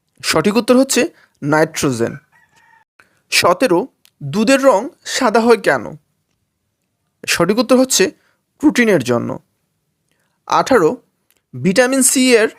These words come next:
রাসায়নিক নাম কি? সঠিক উত্তর হচ্ছে অ্যাসকরবিক অ্যাসিড। উনিশ, কোন খাদ্যে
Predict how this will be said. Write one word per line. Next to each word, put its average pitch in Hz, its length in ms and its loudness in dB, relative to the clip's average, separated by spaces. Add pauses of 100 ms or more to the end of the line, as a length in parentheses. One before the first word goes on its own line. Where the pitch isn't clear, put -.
(420)
রাসায়নিক 262 520 0
নাম 135 180 -2
কি? - 240 -14 (1160)
সঠিক 175 320 0
উত্তর 247 240 2
হচ্ছে 269 360 2 (420)
অ্যাসকরবিক 240 720 2
অ্যাসিড। 131 420 0 (1600)
উনিশ, 226 500 2 (560)
কোন 262 200 4
খাদ্যে 151 480 -2